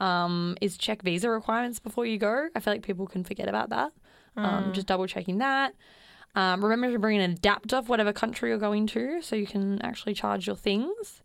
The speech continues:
Speaker 1: Um, get travel insurance. I think that's super important, obviously, like, just in case something goes wrong, um, 'cause it can be expensive otherwise. Um, I think if you're, like, wanting to travel but, like, you don't really have anyone to travel with or, like, you don't know,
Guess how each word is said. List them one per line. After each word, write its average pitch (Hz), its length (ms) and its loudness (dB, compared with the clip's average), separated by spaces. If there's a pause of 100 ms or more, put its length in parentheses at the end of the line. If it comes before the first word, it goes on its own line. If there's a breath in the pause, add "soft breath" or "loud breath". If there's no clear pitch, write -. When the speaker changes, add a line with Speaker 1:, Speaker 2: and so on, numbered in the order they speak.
(600 soft breath)
Speaker 1:
Um, 202 240 4
get 214 160 2
travel 196 280 4
insurance. 208 600 2
I - 20 -4
think 190 160 0
that's 175 160 0
super 185 220 0
important, 180 400 -2
obviously, 190 440 -2
like, - 280 -8
just 185 280 -6
in 190 60 -6
case 180 200 -8
something 196 260 -6
goes 190 180 -6
wrong, 214 400 0 (260)
um, 185 280 -4
'cause 190 180 -6
it 214 140 -12
can 180 100 -6
be 175 140 -6
expensive 285 420 0
otherwise. 294 540 -2 (360 loud breath)
Um, 247 160 6
I 269 80 6
think 294 220 2
if 415 80 0
you're, 554 80 4 (100)
like, - 60 -4
wanting 214 280 4
to 269 60 0
travel 175 360 2
but, - 180 -2
like, 180 180 -4
you 175 60 -2
don't 170 220 -2
really 175 160 0
have 170 260 -2
anyone 165 240 -2
to 170 80 -10
travel 160 380 -4
with - 160 -2
or, - 80 -4
like, - 260 -8
you 175 60 -2
don't 175 260 -4 (640)
know, 160 720 -2